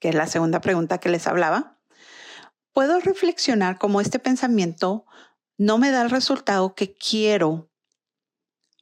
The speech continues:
para perder peso. Y si lo analizo más, no es cierto, porque sí he perdido peso, quizás ahorita no a la velocidad que quiero.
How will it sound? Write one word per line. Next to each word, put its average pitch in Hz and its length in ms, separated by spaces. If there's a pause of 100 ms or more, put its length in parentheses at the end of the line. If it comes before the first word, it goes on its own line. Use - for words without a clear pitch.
(140)
para 170 280
perder 156 340
peso. - 320 (1800)
Y 233 200
si 233 540
lo 202 140
analizo 196 720
más, 175 680 (800)
no 208 240
es 233 140
cierto, 180 1080 (800)
porque 208 420
sí 262 260
he 311 60
perdido 165 580
peso, 160 540 (600)
quizás 226 560
ahorita 277 640
no 208 180
a 180 60
la 190 140
velocidad 202 720
que - 200
quiero. 233 580